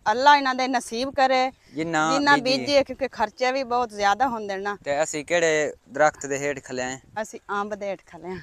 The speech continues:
Speaker 2: ਹਾਂਜੀ, ਇਹ ਅੰਬ
Speaker 1: ਅੰਬ
Speaker 2: ਦਾ
Speaker 1: ਦਾ
Speaker 2: ਦਰਖਤ ਤੇ ਅਸੀਂ ਆ ਕੇ ਹੇਠ ਸਾਹ ਵੀ ਕੱਢ ਲੈਂਦੇ ਹਾਂ ਔਰ ਕਾਫੀ ਸਫ਼ਰ ਕੀਤਾ ਨਾ, ਆਵਣ ਜਾਵਣ ਦੇ ਵਿੱਚ ਬੰਦਾ ਕਾਫੀ ਥੱਕ ਜਾਂਦਾ ਹੈ। ਔਰ ਤੁਸੀਂ ਚੈੱਕ ਕਰੋ ਇਹ ਖਾਲੇ ਦੇ ਵਿੱਚ ਖਲਾ ਜੀ ਪਾਣੀ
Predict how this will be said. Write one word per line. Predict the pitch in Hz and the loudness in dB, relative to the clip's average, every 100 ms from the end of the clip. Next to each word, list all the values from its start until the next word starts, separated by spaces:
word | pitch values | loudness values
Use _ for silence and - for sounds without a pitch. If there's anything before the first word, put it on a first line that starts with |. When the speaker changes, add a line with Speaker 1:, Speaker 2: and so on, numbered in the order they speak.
| 156 | -14
Speaker 2:
ਹਾਂਜੀ, | 117 113 117 120 117 | -12 -12 -12 -12 -10
ਇਹ | 123 135 | -6 -4
ਅੰਬ | 117 | -2
Speaker 1:
ਅੰਬ | 208 113 | -2 -4
Speaker 2:
ਦਾ | 113 | -4
Speaker 1:
ਦਾ | 117 | 0
Speaker 2:
ਦਰਖਤ | 139 139 - | 0 -2 -6
ਤੇ | 131 | -8
ਅਸੀਂ | 127 123 | -8 -8
ਆ | 120 | -10
ਕੇ | 120 | -10
ਹੇਠ | 117 123 127 | -8 -6 -8
ਸਾਹ | - 139 135 | -6 -2 -2
ਵੀ | 123 | -2
ਕੱਢ | 131 127 | -2 -2
ਲੈਂਦੇ | 120 120 | -4 -8
ਹਾਂ | 117 104 | -10 -10
ਔਰ | 110 | -12
ਕਾਫੀ | - 117 113 | -6 -6 -6
ਸਫ਼ਰ | - 131 123 | -12 -10 -10
ਕੀਤਾ | - 120 135 | -12 -12 -8
ਨਾ, | 135 113 | -6 -6
ਆਵਣ | 117 120 | -6 -6
ਜਾਵਣ | 120 117 117 | -4 -4 -4
ਦੇ | 120 | -8
ਵਿੱਚ | 110 | -8
ਬੰਦਾ | 117 117 | -8 -8
ਕਾਫੀ | - 123 117 | -4 -4 -4
ਥੱਕ | - 113 143 | -6 -4 -2
ਜਾਂਦਾ | 139 147 143 | -4 -2 -4
ਹੈ। | 139 - - - _ | -4 -12 -20 -20 _
ਔਰ | 135 131 - | -4 -4 -8
ਤੁਸੀਂ | - 156 | -10 -6
ਚੈੱਕ | 151 151 | 0 0
ਕਰੋ | 151 160 | 0 -2
ਇਹ | 131 160 | -2 -4
ਖਾਲੇ | - 131 | -2 -2
ਦੇ | 156 | 0
ਵਿੱਚ | 160 - | -4 -4
ਖਲਾ | 135 | -4
ਜੀ | 139 | -4
ਪਾਣੀ | 131 135 127 151 175 | -6 -2 -2 -2 -6